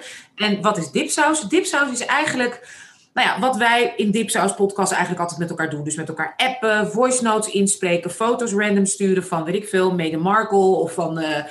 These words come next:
leuk nieuw haarkapsel of van Viola Davis, eh, eh, series aanraden. Gewoon continu met elkaar in communicatie, dag en nacht. Dus als ik 's ochtends wakker word, kijk ik altijd in mijn Dipsaus en heb ik mi-, minstens zes appjes en zij ook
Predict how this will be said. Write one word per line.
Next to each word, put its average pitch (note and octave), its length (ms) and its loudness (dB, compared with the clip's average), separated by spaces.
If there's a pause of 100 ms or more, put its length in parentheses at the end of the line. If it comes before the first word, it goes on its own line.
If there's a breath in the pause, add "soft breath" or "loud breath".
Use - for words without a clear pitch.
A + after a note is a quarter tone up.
(160 loud breath)
leuk F#3 260 2
nieuw F3 200 4
haarkapsel G3 880 2
of E3+ 160 -6
van D3+ 160 -8
Viola D#3 300 -2
Davis, G3+ 680 2
eh, D#3+ 260 -2
eh, D#3+ 60 -2 (520 loud breath)
series C4 460 0
aanraden. G#3 380 0
Gewoon G3 200 -2
continu D#4+ 460 2
met B3 140 0
elkaar F#3+ 200 0
in F3 80 -2
communicatie, D#3+ 640 -2
dag G3 240 2
en F3+ 80 2
nacht. C3+ 220 -4
Dus D#3 120 -6
als F3 80 -4
ik G3 100 -4
's - 40 -2
ochtends F#3+ 260 -2
wakker A3 260 0
word, D4 320 0 (220 loud breath)
kijk F3+ 160 0
ik E3+ 80 -4
altijd F3 240 0
in E3+ 60 -4
mijn F3 120 0
Dipsaus A#3+ 360 0
en G#3+ 80 2
heb G3 160 4
ik - 280 -2
mi-, G#3+ 280 2
minstens B3 360 -2
zes F3 240 0
appjes G3+ 440 0
en F3 100 0
zij E3+ 240 2
ook D#3 180 -2